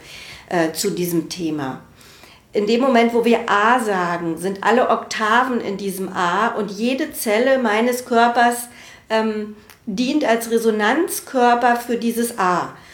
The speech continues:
Und darum lässt sich mit dieser einfachen Aufnahme ganz viel abbilden und ganz viel rausfinden.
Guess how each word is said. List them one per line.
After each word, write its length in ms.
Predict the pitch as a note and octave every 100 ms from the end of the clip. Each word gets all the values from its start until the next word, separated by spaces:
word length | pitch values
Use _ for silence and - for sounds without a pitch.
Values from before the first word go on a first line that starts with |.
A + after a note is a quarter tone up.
| - -
Und 180 | G3
darum 320 | F#3+ A3 B3+ B3+
lässt 340 | G#3 - -
sich 220 | C#4 C4
mit 240 | A#3+ A#3 A3
dieser 420 | G#3 G3+ G3 F#3+
einfachen 520 | G3 C4+ C4+ A#3+ A#3+
Aufnahme 760 | E3+ G#3+ A#3 B3 G#3 G#3+ A3 G3
ganz 340 | G3 B3 -
viel 220 | - A#3
abbilden 600 | - - - D#3+ D#3 D3+
und 180 | - F3+
ganz 300 | F#3+ G#3 B3+
viel 160 | - A#3+
rausfinden. 840 | G3 F#3 G#3+ G#3+ F3 D3 - D#3